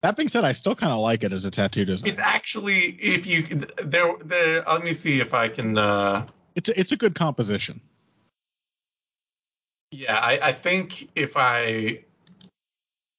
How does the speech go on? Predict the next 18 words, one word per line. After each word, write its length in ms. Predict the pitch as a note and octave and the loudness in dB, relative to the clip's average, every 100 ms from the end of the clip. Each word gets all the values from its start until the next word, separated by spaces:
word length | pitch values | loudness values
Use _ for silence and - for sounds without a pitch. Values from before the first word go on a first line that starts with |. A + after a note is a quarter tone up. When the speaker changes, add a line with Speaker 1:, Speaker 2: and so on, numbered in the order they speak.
| _ _ _ _ _ _ _ _ _ _ _ _ _ _ _ | _ _ _ _ _ _ _ _ _ _ _ _ _ _ _
Speaker 2:
there 120 | C3+ | 0
was 160 | B2+ C3 | 0 0
somewhere 360 | F3+ F3 E3+ | 0 2 0
where 180 | D3+ C#3 | 2 2
I 100 | B2 | 2
found, 680 | A2+ C#3 B2+ B2+ B2 A#2+ - | 0 0 2 0 -2 -8 -2
like, 160 | C3 C3+ | 0 2
I, 160 | C3 - - | 2 0 -6
I 100 | - | -4
stumbled 580 | C3 - E3 D#3 D#3+ D3 | -4 -2 0 0 0 0
onto 600 | C#3+ B2 B2 C3 - B2+ | 2 4 2 0 -2 -2
finding 460 | A2 B2 A#2+ A#2 A#2 | 0 0 0 0 0
it 180 | A#2+ A#2+ C#3 | -2 -2 0
on, 200 | A#2 A2+ | 0 2
like, 120 | A2 | 0
a 60 | G#2 | -2
Facebook 720 | - B2+ C3+ - C3 B2 - | 0 0 0 0 2 2 0
thing 600 | - - A#2 G#2+ G#2 F#2+ | -6 0 2 2 -2 -8